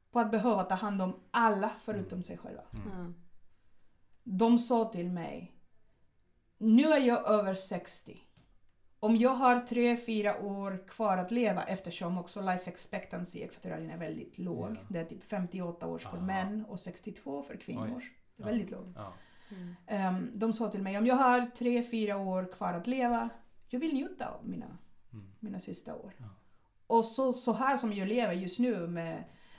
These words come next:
Speaker 1: med, alltså när jag behöver ta hand om mina vuxna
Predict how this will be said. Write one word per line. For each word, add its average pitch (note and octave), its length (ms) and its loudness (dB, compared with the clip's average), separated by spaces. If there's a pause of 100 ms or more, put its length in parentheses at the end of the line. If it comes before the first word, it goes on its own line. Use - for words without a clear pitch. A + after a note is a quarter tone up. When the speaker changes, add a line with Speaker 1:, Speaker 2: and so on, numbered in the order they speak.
(120)
Speaker 1:
med, F#3+ 580 -4
alltså G#3 180 -2
när G3+ 140 0
jag G3+ 180 -2
behöver G3+ 640 2
ta - 140 -6
hand G#3 420 0
om F#3+ 120 -2
mina F3 420 -2 (100)
vuxna G3 640 -4